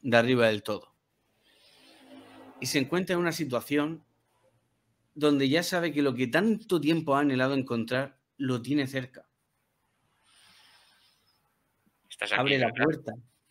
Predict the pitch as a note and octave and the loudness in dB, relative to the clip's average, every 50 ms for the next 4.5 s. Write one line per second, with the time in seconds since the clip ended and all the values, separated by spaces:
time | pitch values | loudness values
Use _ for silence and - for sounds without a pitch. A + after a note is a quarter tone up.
0 | _ _ _ _ _ _ _ _ _ _ _ _ A2+ A2 A#2 A2+ A2 G#2+ A2+ C#3 | _ _ _ _ _ _ _ _ _ _ _ _ -8 -6 -4 -4 -4 -2 0 0
1 | D3 C3+ C#3 - A#2 A2+ A2+ - _ _ _ _ _ C3+ B2+ C#3 B2+ A2+ D3+ E3 | -2 -2 -2 -8 -10 -10 -10 -14 _ _ _ _ _ -6 -4 -4 -4 -2 -4 -4
2 | E3 G#3 G3 F#3 F3 D#3 C#3 C3 B2+ - D3+ C#3+ C#3+ D3+ D3 - - _ _ _ | -2 0 -2 0 -2 -2 -2 -4 -4 -2 -2 -2 -2 -2 -4 -8 -14 _ _ _
3 | _ _ _ _ _ _ _ _ _ _ _ _ B2+ B2 B2 A#2 A2 G#2+ G#2+ G#2 | _ _ _ _ _ _ _ _ _ _ _ _ 2 4 4 4 4 2 0 -4
4 | - C3 B2+ A#2+ A2 G#2+ G2+ G2 - | 0 0 2 2 2 -2 -6 -8 -12